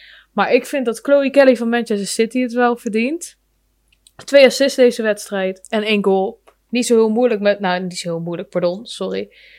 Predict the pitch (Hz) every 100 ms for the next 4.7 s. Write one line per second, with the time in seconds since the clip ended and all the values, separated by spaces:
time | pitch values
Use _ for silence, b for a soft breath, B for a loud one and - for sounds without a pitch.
0 | b b b _ 220 214 240 226 226 247
1 | 220 208 196 190 185 _ - 233 240 240
2 | 220 220 208 185 196 - 196 196 196 196
3 | 196 - - - 254 254 247 226 208 190
4 | 196 202 185 175 175 180 -